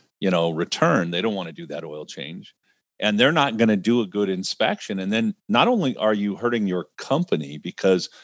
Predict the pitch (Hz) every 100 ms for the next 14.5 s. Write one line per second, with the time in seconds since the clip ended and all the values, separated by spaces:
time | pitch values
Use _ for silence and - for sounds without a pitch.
0 | - _ 104 107 98 95 95 98 98 92
1 | - - 82 - 90 73 101 196 202 78
2 | 170 - _ _ _ _ - 147 208 147
3 | 117 120 101 92 - 180 208 131 - -
4 | 104 110 101 131 135 104 107 98 120 131
5 | 113 101 95 95 - 101 95 - 85 -
6 | 151 90 69 64 _ _ _ _ _ 110
7 | 113 - - 254 185 101 113 117 - 110
8 | 104 101 107 95 107 - - 120 117 120
9 | 156 190 - _ _ _ _ - - 135
10 | 123 165 185 165 - 156 135 101 104 -
11 | 113 113 135 - - 95 - 95 87 92
12 | 98 92 90 110 131 156 180 180 _ _
13 | - - _ _ - 113 113 131 160 -
14 | 110 107 - 110 95